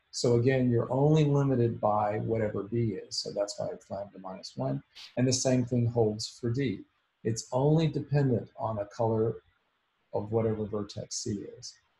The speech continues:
So if you multiply those three cases out, you have lambda times what? Lambda minus one to the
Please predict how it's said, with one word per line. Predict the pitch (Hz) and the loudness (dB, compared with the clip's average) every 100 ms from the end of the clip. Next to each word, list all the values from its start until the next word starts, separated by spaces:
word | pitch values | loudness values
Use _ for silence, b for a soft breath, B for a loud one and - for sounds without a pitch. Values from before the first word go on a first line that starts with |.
| _ | _
So | - 123 | -2 2
if | 117 | 2
you | 123 | 2
multiply | 120 143 151 - 131 117 | 2 2 0 -2 0 2
those | 113 110 | 2 0
three | - 107 | -4 -6
cases | - 156 156 110 101 | -2 -2 -2 -2 -2
out, | 95 101 - | -2 -2 -4
you | 107 | -2
have | 107 - | -2 -2
lambda | 107 107 110 120 147 175 _ _ b b _ _ _ _ _ - | 0 0 2 0 -2 -6 _ _ b b _ _ _ _ _ -2
times | 123 113 110 110 | 2 4 2 0
what? | 101 98 - | -4 -4 -4
Lambda | 107 110 113 120 120 | -2 0 0 2 4
minus | 117 113 110 113 - | 4 2 0 -2 -4
one | 101 104 107 | -4 -2 -4
to | 104 | -6
the | - | -6